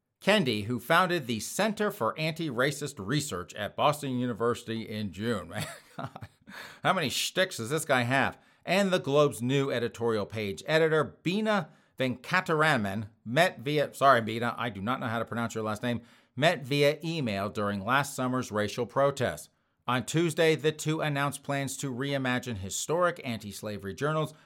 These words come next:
for the modern digital audience. Inspired by pre-Civil War abolitionist newspapers,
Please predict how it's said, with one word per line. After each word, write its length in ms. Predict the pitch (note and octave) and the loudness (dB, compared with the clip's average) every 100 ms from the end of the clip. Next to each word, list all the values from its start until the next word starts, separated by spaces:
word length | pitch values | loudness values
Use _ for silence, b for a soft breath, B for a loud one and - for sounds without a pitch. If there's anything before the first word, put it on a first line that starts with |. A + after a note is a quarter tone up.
| b | b
for 200 | - C#3+ | 0 2
the 140 | D3 | 4
modern 540 | C3+ A#2 B2 A#2+ G#2 G#2 | 2 4 4 2 0 -2
digital 440 | G2+ F#2+ G#2 A#2+ | -4 -6 -2 0
audience. 600 | C3 C3+ C3 F2 D2 - _ _ _ _ _ _ _ _ _ _ | 4 6 4 0 -8 -16 _ _ _ _ _ _ _ _ _ _
Inspired 640 | D#3 D#3 - E3 F3 G3+ G3 | -2 -2 2 6 6 4 4
by 140 | E3+ | 2
pre-Civil 640 | E3 - D#3 - D3 C3+ B2 | 2 -4 -6 -2 0 0 2
War 220 | A#2 A2+ | 4 4
abolitionist 760 | A2+ C3 C3 B2+ A#2+ B2 A#2+ A2 | 2 0 0 0 -2 -6 -6 -6
newspapers, 560 | A2 - F2 D2 C#2+ | -6 -8 -12 -12 -18